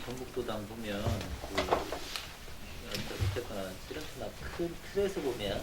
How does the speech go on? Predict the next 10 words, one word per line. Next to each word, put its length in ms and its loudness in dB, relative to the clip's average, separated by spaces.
좀 1160 -4
약간 280 -2
지역에서 400 2
보면 300 -2
좀 100 -8
세력이 280 0
좀 100 -4
약하다 340 2
이런 300 -2
뭐 260 -2